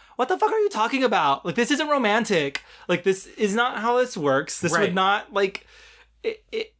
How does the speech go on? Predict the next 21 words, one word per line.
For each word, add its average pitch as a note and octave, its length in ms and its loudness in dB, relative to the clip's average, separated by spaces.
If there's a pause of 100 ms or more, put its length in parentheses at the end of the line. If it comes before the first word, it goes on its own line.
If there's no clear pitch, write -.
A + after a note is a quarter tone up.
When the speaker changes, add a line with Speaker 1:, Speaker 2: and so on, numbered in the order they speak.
Speaker 1:
even B3+ 280 0
if - 160 -2
it F#3+ 100 -2
was, F#3 460 0
you D#3+ 80 -2
know, D3+ 280 0 (480)
me C3+ 220 -2
and D#3 100 -4
Steve D#3+ 240 -4
Carell D#3 600 2
last D3+ 340 0
three D#3 140 -2
days D#3 180 2
on D#3 240 -4
Earth, D#3+ 420 2
and, D3 160 -2
like, C#3+ 320 -2 (800)
it - 80 -12
would D#3 100 -2
be E3 80 0
like, F3 240 0